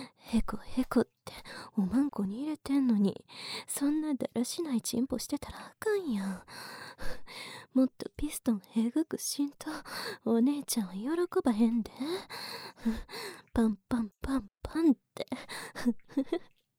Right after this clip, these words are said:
えぐいなあ、うちのマンコ。これが人妻のマンコやで。マゾチンポには効果抜群や。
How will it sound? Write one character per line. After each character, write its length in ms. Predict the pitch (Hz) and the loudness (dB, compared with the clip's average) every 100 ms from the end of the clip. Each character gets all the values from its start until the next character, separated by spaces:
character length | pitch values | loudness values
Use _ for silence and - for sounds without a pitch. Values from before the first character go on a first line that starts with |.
| - 679 622 523 427 392 | -2 -2 0 0 0 0
え 200 | 285 320 | 2 6
ぐ 160 | 330 339 | 10 12
い 140 | 269 | 12
な 120 | 254 | 8
あ、 440 | 311 381 392 370 285 | 6 0 2 6 8
う 100 | 247 | 6
ち 180 | - 247 | 6 8
の 140 | 240 | 8
マ 180 | 240 285 | 8 6
ン 140 | 262 | 4
コ。 200 | - - - - - - - - - - - - - - - | 4 2 2 -2 -16 -14 -12 -12 -12 -12 -12 -12 -16 -16 -16
こ 180 | - 233 | -4 0
れ 120 | 226 | 0
が 100 | 226 | -2
人 280 | 208 - 262 | -6 0 2
妻 260 | 247 254 247 | 4 6 8
の 100 | 233 | 8
マ 160 | 233 277 | 8 6
ン 100 | 269 | 4
コ 120 | 214 | 0
や 180 | 190 180 | -4 -6
で。 100 | 214 240 311 381 - - - - - - _ 262 254 - - _ - 523 - - - - | -4 -4 -4 -8 -12 -14 -12 -12 -16 -20 _ 0 0 -6 -20 _ -8 -8 -8 -14 -16 2
マ 200 | 233 202 | 4 6
ゾ 160 | 208 220 | 4 0
チ 220 | - 226 | 2 2
ン 60 | |
ポ 140 | 208 - | 6 6
に 140 | - | 6
は 160 | - - | 2 -4
効 200 | - 302 | -2 -2
果 100 | - - | -4 -4
抜 340 | - - - | -4 -2 -2
群 320 | 403 392 370 233 | 0 -2 0 0
や。 320 | 214 202 | 2 0